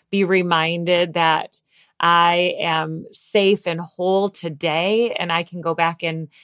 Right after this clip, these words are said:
use that love to, to really wrap that younger version of me in whatever it was I needed. So I thought that was absolutely beautiful. Thank you for bringing that forth.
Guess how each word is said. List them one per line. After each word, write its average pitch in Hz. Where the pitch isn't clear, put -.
use 180
that 170
love 160
to, 160
to 160
really 226
wrap 170
that 170
younger 180
version 165
of 147
me 156
in 156
whatever 156
it -
was 165
I 160
needed. 156
So 165
I 170
thought 165
that -
was 165
absolutely 160
beautiful. 151
Thank 156
you 156
for 151
bringing 156
that -
forth. -